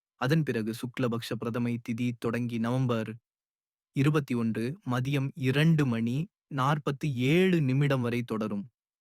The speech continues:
விசாக நட்சத்திரம் இன்று காலை பத்து மணி ஐம்பத்தெட்டு வினாடிகள் வரை இருக்கும். அதன் பிறகு அனுராத நட்சத்திரம் தொடங்கி நவம்பர் இருபத்தி ஒன்று மதியம் ஒன்று மணி ஐம்பத்தைந்து வினாடிகள் வரை தொடரும்.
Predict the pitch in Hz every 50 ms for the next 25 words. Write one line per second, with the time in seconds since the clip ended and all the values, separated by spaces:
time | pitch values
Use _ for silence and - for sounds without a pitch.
0 | _ - 127 - - 170 170 156 156 131 120 120 - - 156 143 - 131 127 127
1 | 123 117 113 113 - - 117 127 135 135 135 127 123 120 117 117 - 131 120 120
2 | 123 123 120 - 120 127 139 151 151 143 139 - 139 127 123 131 127 117 127 135
3 | 139 139 135 131 131 123 120 117 120 127 131 123 120 120 117 - 120 123 165 -
4 | _ _ _ _ _ _ _ _ _ _ _ _ _ - 131 135 135 120 135 135
5 | 131 123 139 131 120 117 135 147 156 151 147 139 123 120 113 - 135 131 - 127
6 | 123 117 117 120 120 123 127 127 127 139 131 107 107 - _ _ _ _ _ _
7 | _ _ _ - 120 123 135 151 170 175 175 160 160 143 143 127 120 131 160 170
8 | 175 170 156 - 143 131 123 127 113 120 123 117 117 120 120 143 143 135 123 120
9 | 117 117 113 110 113 110 110 113 - _ _ _ _ _ _ _ _ - 131 127
10 | 127 123 117 123 139 147 147 139 131 - 123 117 120 120 120 117 117 110 120 127
11 | 135 143 156 160 147 143 131 120 123 113 113 113 120 120 117 120 110 107 104 107
12 | 107